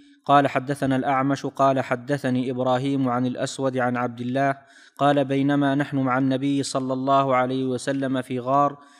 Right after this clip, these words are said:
إذ نزلت عليه: 'والمرسلات، فإنه ليتلوها وإني لنت-، وإني لأتلقاها من فيه، وإن فاه لرطب بها إذ وثبت علينا حية،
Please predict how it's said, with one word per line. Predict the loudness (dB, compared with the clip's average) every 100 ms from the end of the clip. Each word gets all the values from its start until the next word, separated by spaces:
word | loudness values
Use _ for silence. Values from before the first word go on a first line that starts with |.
| _ -8
إذ | -2
نزلت | 0 2 2 2
عليه: | 2 2 2 0
'والمرسلات، | 0 0 0 -2 0 2 2 0 _ _ _ _ _ _
فإنه | -4 -2 0 2 2 0 -2 -4 -8 _ -2
ليتلوها | 2 2 0 0 0 2 2 2
وإني | 0 0 0 2 2 0
لنت-، | 0 -2 -4 _ -8
وإني | -4 0 2 2 2
لأتلقاها | 2 0 2 -2 -2 -4 0 2 2 0
من | 0 -2
فيه، | -4 -6 -6 _ _ _ -4
وإن | 0 2 2 0
فاه | 2 2 2 2
لرطب | 2 2 0 -2
بها | 0 2 2 2 2 0 -4 -20 -8
إذ | -4 -2
وثبت | 0 0 0 0 0 2
علينا | 2 2 2 0 0
حية، | -2 -2 -2 -6